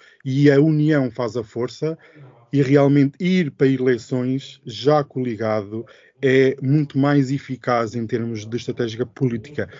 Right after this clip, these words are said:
Porquê? Porque em vez, porque vamos só aqui supor uns segundinhos que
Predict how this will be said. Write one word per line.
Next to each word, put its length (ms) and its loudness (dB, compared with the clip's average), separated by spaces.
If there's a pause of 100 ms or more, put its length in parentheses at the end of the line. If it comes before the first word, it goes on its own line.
(180)
Porquê? 400 2
Porque 300 -2
em 60 6
vez, 260 0
porque 240 -2 (160)
vamos 220 0
só 80 0
aqui 180 -2
supor 420 -6 (440)
uns 340 0
segundinhos 880 -2
que 320 -2